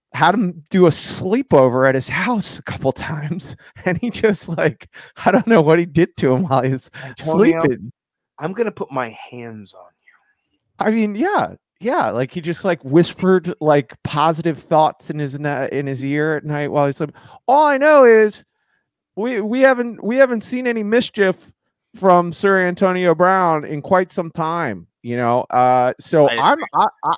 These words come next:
Speaker 1: I am, dude, I am hyped to get him, uh, a-, a-, a-, a-, at this point. It's big thumbs up for me.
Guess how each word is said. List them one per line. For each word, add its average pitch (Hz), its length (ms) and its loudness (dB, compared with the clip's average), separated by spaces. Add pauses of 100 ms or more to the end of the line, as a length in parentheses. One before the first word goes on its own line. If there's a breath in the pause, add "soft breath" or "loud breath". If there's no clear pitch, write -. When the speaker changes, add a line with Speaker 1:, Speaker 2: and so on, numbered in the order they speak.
Speaker 1:
I 180 200 -2
am, 160 320 -8 (100)
dude, 170 340 0
I 165 200 0
am 143 260 -4
hyped - 720 -6 (480)
to 139 120 -2
get 113 300 -4
him, 95 460 -8 (420)
uh, 110 420 0
a-, 117 60 -6
a-, 120 340 -6
a-, 120 360 -10
a-, 123 200 -8
at 117 140 -8
this 123 160 -4
point. 110 380 -10
It's 107 160 -14
big 147 260 -4
thumbs 139 340 -6
up 113 220 0
for 110 100 -10
me. 92 380 -10